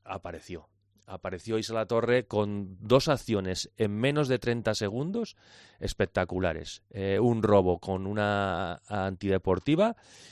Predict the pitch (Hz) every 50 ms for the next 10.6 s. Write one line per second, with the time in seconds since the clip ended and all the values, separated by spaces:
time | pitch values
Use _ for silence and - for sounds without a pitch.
0 | - _ - 113 113 113 110 117 123 131 127 147 151 131 127 117 110 101 98 92
1 | - 101 98 98 - - 139 156 170 202 226 - _ _ _ _ _ _ - 104
2 | 101 87 - 101 101 104 117 120 - - 101 95 92 - - 107 107 - 131 -
3 | 131 127 117 - 107 101 - 110 95 90 - - - 95 - - 113 113 107 98
4 | 113 110 107 101 98 95 92 - 104 117 123 117 104 - _ - 95 95 101 104
5 | 113 113 95 87 - - 92 - 92 92 104 - 101 98 98 95 95 90 - -
6 | 92 95 92 85 80 - _ _ _ - _ _ _ _ _ - 87 92 90 -
7 | 95 101 101 - - - - 110 127 131 123 - - - 98 92 95 87 90 101
8 | 120 147 180 208 208 - - - 107 98 92 - - 123 143 143 - - _ _
9 | _ _ _ _ _ - - 101 101 98 98 98 98 - - 117 117 110 120 120
10 | 107 107 110 120 120 117 107 135 135 120 - -